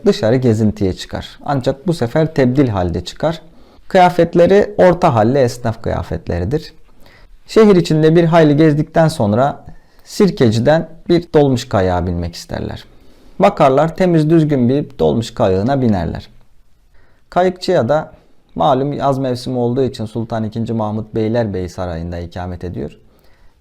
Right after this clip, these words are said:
Beylerbeyi'ne çekmesini söylerler. Kayıkçı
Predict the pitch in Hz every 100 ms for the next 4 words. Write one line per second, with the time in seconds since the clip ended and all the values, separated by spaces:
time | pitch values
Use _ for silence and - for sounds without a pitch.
0 | - 202 208 170 120 110 101 - 90 101
1 | 95 - 85 - - - - 69 _ _
2 | _ - 175 190 - 208 208